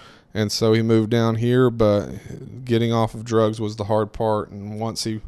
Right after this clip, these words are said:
knew that it was a desire of himself, not of anybody else, he has to be the one that won it,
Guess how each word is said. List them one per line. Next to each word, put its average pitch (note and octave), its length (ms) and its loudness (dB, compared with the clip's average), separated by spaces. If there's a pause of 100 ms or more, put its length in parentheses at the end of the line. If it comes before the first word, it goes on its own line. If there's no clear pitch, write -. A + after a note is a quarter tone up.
(540)
knew C3 300 6
that A2 540 2 (220)
it A#2 220 0
was A2 460 2
a A2+ 140 -4
desire A#2 460 4
of G#2+ 80 -6
himself, G#2+ 600 0
not A2 260 -2
of G2 120 -6
anybody A#2+ 500 0
else, G2+ 220 -6
he A#2+ 140 4
has A2+ 260 2
to A2 100 -12
be A2 120 -2
the G#2 100 -4
one G#2+ 180 -4
that G2 160 -8 (120)
won B2+ 280 2
it, - 240 -8